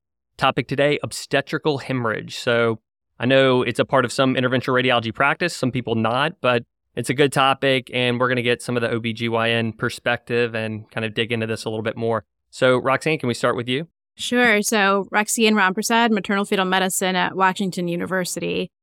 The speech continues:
Speaker 2: School of Medicine. And, uh, sort of my, um, area of interest is patient safety and quality. So this is a great talk for me. It's a really significant talk for me. Um, I make a lot of protocols that deal with, um, with hemorrhage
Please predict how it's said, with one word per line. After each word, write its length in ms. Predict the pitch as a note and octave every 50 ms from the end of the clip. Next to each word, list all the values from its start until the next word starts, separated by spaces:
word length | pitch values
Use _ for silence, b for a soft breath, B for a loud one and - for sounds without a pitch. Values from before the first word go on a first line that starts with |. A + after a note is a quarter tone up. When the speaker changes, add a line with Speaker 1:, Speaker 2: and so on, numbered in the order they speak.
| _ _ _ _
Speaker 2:
School 300 | - - - - G#3 F#3+
of 60 | F#3+ F3
Medicine. 600 | F3+ F3+ F3+ F#3 - - G3 F3+ F3+ F#3 F#3+ F#3+
And, 380 | - - G3 F#3+ G3 F#3+ E3 -
uh, 320 | F#3 F#3 F#3+ F#3+ G3 G3
sort 220 | F#3+ - - G#3+ G3
of 80 | G3
my, 400 | F#3+ A3+ A#3 A#3+ A#3+ A#3 A#3 A#3 -
um, 420 | - G3 F#3+ F#3+ F#3 F#3 F#3 G3 -
area 240 | - B3 A#3 A#3 A3
of 80 | G#3 G3+
interest 400 | - G3 G#3+ A3 C4+ D4+ C#4 -
is 120 | A#3+ G#3 -
patient 360 | - A3 F#3 F#3+ - F3 E3
safety 300 | - G3+ F#3 F#3 - F3+
and 80 | F#3
quality. 600 | E3 - F#3+ F3 F3 F#3 G#3 A3+ B3+ D4 D#4+ E4 - _ _ _ _ _ _ -
So 500 | - - G#3 G3 F#3+ F#3+ F#3 F#3 F#3+ F#3+
this 180 | G#3 G3+ -
is 100 | A3+ F#3+
a 60 | G3
great 260 | F3+ G#3 G#3 F#3+ - -
talk 300 | - A3 F#3+ F3+ F#3 -
for 160 | - G#3+ G3
me. 220 | G3+ G3+ G#3 A3+
It's 100 | B3 A#3+
a 60 | G#3
really 200 | G3 F#3+ F3+ F#3
significant 540 | F#3 - - F#3+ F3 F3 F3 - A3+ B3 A3+
talk 240 | - C4 B3 B3+ B3+
for 160 | - - C4+
me. 360 | C4 C4+ C4+ C#4+ D#4 E4+ F4+
Um, 340 | C#4 G3 G3 F#3+ F3+ F3 F3+
I 100 | - D3+ -
make 220 | F#3 G3+ G3+ -
a 60 | G#3+
lot 160 | G3 F#3 F3
of 60 | E3+ -
protocols 680 | - A3 G#3 G3+ G#3+ - G3 F3+ F3+ F3 F3 F3 F3
that 220 | F3 F3+ F3+ - -
deal 220 | - F#3+ F3+ F3+
with, 240 | F3 E3+ F3 E3+ -
um, 400 | F#3+ F#3 F3 D#3+ F3 F3+ - -
with 160 | F#3 F#3+ F#3
hemorrhage 600 | - - G3 F3+ F#3 G#3 C4 F4 F#4 - - -